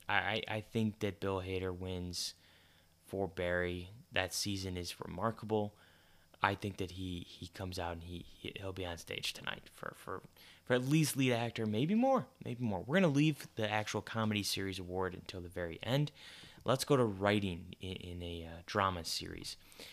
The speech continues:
Uh, so you have Better Call Saul, Bodyguard, Game of Thrones, Killing Eve, Succession, and Handmaid's Tale. I think because Game of Thrones is probably gonna end up on stage for some of the bigger awards, um, I think that it's more than likely,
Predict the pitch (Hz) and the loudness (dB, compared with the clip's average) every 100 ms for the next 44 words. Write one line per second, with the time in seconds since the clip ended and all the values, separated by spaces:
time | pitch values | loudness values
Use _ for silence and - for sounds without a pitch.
0 | - - 95 107 98 123 117 110 104 - | -18 -12 -4 -2 6 6 6 4 0 2
1 | 101 92 92 92 90 90 82 87 85 82 | 2 2 2 2 2 2 -2 0 0 -2
2 | 87 85 82 87 85 80 - - 92 87 | -6 -6 -6 -6 -4 -6 -8 -6 -4 -6
3 | - 87 85 - - 90 85 - 85 85 | -8 -8 -6 -6 -4 -2 0 -2 -2 -10
4 | 85 85 92 92 87 85 - 92 87 82 | -12 -6 -4 -2 -4 -6 -6 -4 -4 -6
5 | - - - - - - - - 120 160 | -12 -20 -18 -18 -20 -20 2 4 4 2
6 | - 123 - 104 98 101 98 95 92 95 | 0 -2 -2 -4 -2 -2 0 -2 -2 -2
7 | 92 90 - - 98 98 98 95 95 90 | -2 -4 -6 -6 -4 -2 -2 -2 -4 -4
8 | 85 87 85 87 87 - - - 85 80 | -4 -6 -6 -4 -4 -4 -6 -6 -8 -10
9 | - 98 113 139 143 139 160 185 - - | -4 -2 0 0 0 0 0 0 -4 -6
10 | - - - - - 92 85 82 - _ | -14 -20 -20 -12 -4 -2 -2 -4 -8 _
11 | - 92 98 - 101 98 92 - 104 113 | -4 -2 -2 -2 0 0 -2 -2 2 4
12 | 165 190 202 175 151 151 - 98 90 85 | 4 4 4 2 2 0 -2 -4 -4 -6